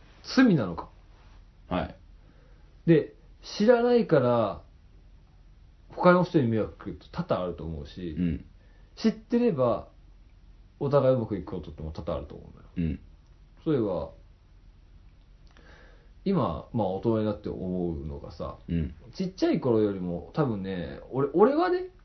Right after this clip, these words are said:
Speaker 1: 大きい頃の方がやりたいこと増えてるのよ。
Speaker 2: うん。
Speaker 1: よく夢ってのはだんだんなくなってくもんだよねって言うけど、
Speaker 2: うん。
Speaker 1: 俺逆なのよ。今は、だからもうそれは二十代の話だからあれだけど、
Speaker 2: うん。
Speaker 1: 多分ね、小中高よりも今の方が、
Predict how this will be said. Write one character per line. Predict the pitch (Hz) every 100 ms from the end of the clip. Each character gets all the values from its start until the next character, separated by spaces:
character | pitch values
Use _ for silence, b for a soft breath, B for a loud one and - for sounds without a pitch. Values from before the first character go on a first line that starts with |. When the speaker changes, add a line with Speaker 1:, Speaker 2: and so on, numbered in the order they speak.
| - -
Speaker 1:
大 | 180
き | - 220
い | 175
頃 | 131 113
の | 95
方 | 92
が | 87
や | 107
り | 143
た | 160
い | 147
こ | 107
と | -
増 | 104
え | 82
て | 67
る |
の | 52
よ。 | - - - - - -
Speaker 2:
う | 101
ん。 | 87 78 b b b 180
Speaker 1:
よ | 180
く | 120
夢 | 117 151 202
っ |
て | - 117
の | 95
は |
だ | 104 110
ん |
だ | 113
ん | 110
な | 107
く | 123
な | 120
っ |
て | - 117
く |
も | 113
ん | 104
だ | 73
よ | 76
ね |
っ | 80
て | 85
言 | 82
う |
け | 76
ど、 | 73 - -
Speaker 2:
う |
ん。 | 87
Speaker 1:
俺 | 214
逆 | 175 185 190
な | 143
の | 87
よ。 | - - - - -
今 | 165 135
は、 | 107 90
だ | 139
か |
ら | 135
も | 120
う |
そ | 165
れ | 175
は |
二 | 135 139
十 | 208
代 | 139
の | 90
話 | 95 92
だ |
か | 85
ら | 69
あ | 87
れ |
だ | 87
け | 90
ど、 | 90
Speaker 2:
う |
ん。 | - - B B B B B
Speaker 1:
多 | - 190
分 | 127
ね、 | 107 98 85 -
小 | 262 320
中 | - 247 247 185 - - - -
高 | 208 160
よ | 113
り | 104
も | 104 101
今 | 180 143
の | 101
方 | 87 87
が、 | 98